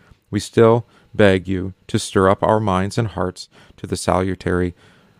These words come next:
remembrance of his benefits. Grant that by faith we may spiritually partake of him, as we recall the words of his new and eternal testament.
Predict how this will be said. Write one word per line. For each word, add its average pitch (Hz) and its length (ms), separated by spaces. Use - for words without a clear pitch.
remembrance 92 640
of 82 100
his 90 140
benefits. - 580
Grant 156 200
that 139 140
by 117 120
faith 98 480
we 104 120
may 95 160
spiritually 113 480
partake 90 400
of 92 140
him, 95 280
as 98 180
we 113 140
recall 110 400
the 117 80
words 95 340
of 87 140
his 98 180
new 98 240
and 92 140
eternal 90 340
testament. 87 560